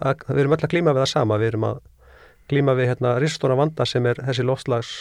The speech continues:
þessar loftslagsbreytingar og þetta er alveg alvöru mál. Þú veist, við erum ekkert að gera þetta að ganna okkar og þetta er, þetta er bara, ef, ef okkur tekst ekki þetta verkefni, þá erum við,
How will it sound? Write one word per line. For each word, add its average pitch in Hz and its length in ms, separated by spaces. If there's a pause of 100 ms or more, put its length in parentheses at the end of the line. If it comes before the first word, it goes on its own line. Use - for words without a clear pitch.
þessar 123 260
loftslagsbreytingar 131 760 (580)
og 127 80
þetta 123 240
er 147 120
alveg 135 200
alvöru 143 320
mál. 139 180 (540)
Þú 117 60
veist, 113 100
við 123 80
erum 120 140
ekkert - 180
að - 80
gera 120 140
þetta 113 120
að - 80
ganna 151 240
okkar 156 240 (600)
og 113 140
þetta 131 240
er, - 120 (380)
þetta 139 200
er 143 140
bara, 127 180 (380)
ef, 139 240
ef 147 260
okkur 135 240 (200)
tekst - 280
ekki 156 140
þetta 135 160
verkefni, 117 400 (520)
þá 131 60 (140)
erum 143 160
við, 131 240